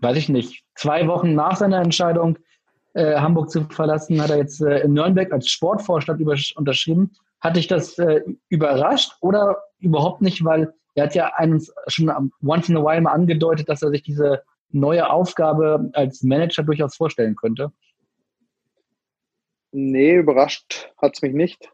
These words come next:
Speaker 2: ähm, weil wir, ja, wir haben ja gefühlt, waren wir jeden Tag, äh, zusammen oder essen, Kaffee trinken,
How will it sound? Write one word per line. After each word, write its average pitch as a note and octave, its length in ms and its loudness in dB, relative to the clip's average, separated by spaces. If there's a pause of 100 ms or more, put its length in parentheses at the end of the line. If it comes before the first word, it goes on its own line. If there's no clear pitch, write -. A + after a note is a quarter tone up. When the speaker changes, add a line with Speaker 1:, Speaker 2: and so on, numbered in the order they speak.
(100)
Speaker 2:
ähm, B2+ 280 -6
weil B2 140 2
wir, A#2+ 480 2 (300)
ja, - 200 -16
wir A#2 80 -12
haben A#2 120 -6
ja A2 280 -4 (720)
gefühlt, B2 600 0 (140)
waren A#2+ 240 -4
wir A#2 160 2
jeden A#2+ 260 2
Tag, B2 520 0
äh, A2 280 -2 (100)
zusammen A#2+ 760 -2
oder G#2+ 240 -4
essen, A#2 520 -4
Kaffee A#2 280 -4
trinken, A2+ 720 -14